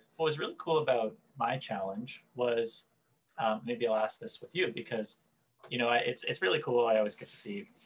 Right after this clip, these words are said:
uh, videos of your son and, and, you know, like, you guys are such a, a unit, um,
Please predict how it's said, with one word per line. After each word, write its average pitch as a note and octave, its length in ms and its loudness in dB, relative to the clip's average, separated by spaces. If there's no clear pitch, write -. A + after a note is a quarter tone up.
uh, - 160 -10
videos G#2+ 260 -4
of - 80 -10
your G2+ 100 -14
son D3 440 0
and, A2+ 180 -4
and, A#2+ 80 -6
you A2+ 80 -2
know, A2+ 100 -2
like, A2 220 -4
you A#2+ 140 -6
guys D3 200 -2
are D3 40 -10
such - 240 -6
a, A2 240 0
a A2 100 -4
unit, C#3+ 400 -2
um, G#2 400 0